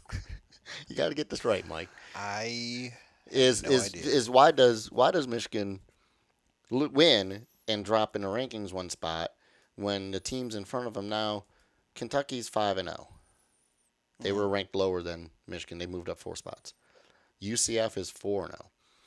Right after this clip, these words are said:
Speaker 1: So those teams probably should be ranked above Michigan, but Washington, Penn State, and Stanford,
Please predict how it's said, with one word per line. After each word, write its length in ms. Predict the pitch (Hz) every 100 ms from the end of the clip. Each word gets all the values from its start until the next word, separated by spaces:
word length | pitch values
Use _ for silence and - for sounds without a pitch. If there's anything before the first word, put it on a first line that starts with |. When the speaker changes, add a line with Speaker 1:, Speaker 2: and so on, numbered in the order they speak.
| -
Speaker 1:
So 200 | - 127
those 200 | 120 135
teams 420 | - 135 123 113 - _ -
probably 280 | 160 123
should 200 | 104 131
be 120 | 104 90
ranked 260 | 82 80
above 380 | 85 80 80 - _ -
Michigan, 360 | 90 - 85 85
but 240 | 90 85 _ _
Washington, 520 | 98 107 - 110 107
Penn 180 | 107 104
State, 460 | - 110 104 101 _ _ _ _ _ _ -
and 120 | 85
Stanford, 600 | - 135 147 90 82